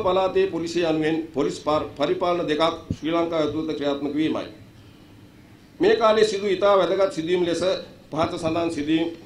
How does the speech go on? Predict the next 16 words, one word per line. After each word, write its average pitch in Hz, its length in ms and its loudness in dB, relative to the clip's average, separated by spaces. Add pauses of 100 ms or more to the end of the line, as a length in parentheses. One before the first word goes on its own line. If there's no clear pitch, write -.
(140)
පෙළ 143 220 -2
ගැස්විය 151 280 -2
හැක. 143 160 0 (1400)
එක්දහස් 208 400 4 (120)
අටසිය 202 360 -4
තිස් 165 220 -6
දෙකේ 185 320 2
දී 208 160 -2 (800)
පළමු 202 340 2
පොලිස් 185 240 -2
අධිකාරිවරයා 175 840 0
ලෙස 156 180 -2 (840)
තෝමස් 208 440 2
කොස්ටින් 170 440 2 (380)
මහතා, 170 420 4 (500)
අ, 135 320 -2